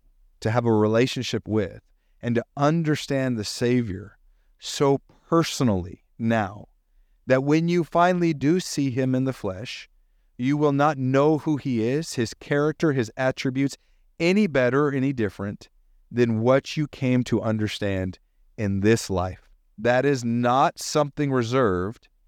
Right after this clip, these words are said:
for an apostle like Bruce R. McConkie. That is something available to all the sons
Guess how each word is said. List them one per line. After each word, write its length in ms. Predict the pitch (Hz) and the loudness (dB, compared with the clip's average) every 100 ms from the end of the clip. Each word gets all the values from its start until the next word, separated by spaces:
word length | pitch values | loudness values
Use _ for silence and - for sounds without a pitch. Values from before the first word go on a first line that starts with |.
| _ _ _ _ _ | _ _ _ _ _
for 220 | - 123 | 2 4
an 80 | 110 | 4
apostle 520 | 104 - 120 110 107 | 2 0 -2 0 0
like 200 | 98 95 | 0 0
Bruce 300 | - 101 98 | 0 0 2
R. 100 | 98 | 0
McConkie. 540 | 92 87 - 87 - - _ _ _ _ _ _ _ | 0 -2 -2 -4 -6 -18 _ _ _ _ _ _ _
That 180 | 113 113 | 2 2
is 80 | 107 | 0
something 580 | - 147 156 156 160 - | 0 2 2 2 0 0
available 640 | 117 107 110 107 101 104 - | -2 2 2 2 2 -2 -2
to 280 | - 117 - - | -2 -2 -2 -4
all 400 | 123 123 139 143 | 0 2 2 2
the 160 | 120 101 | 0 -2
sons 600 | - 123 127 139 151 | 0 2 2 -2 -6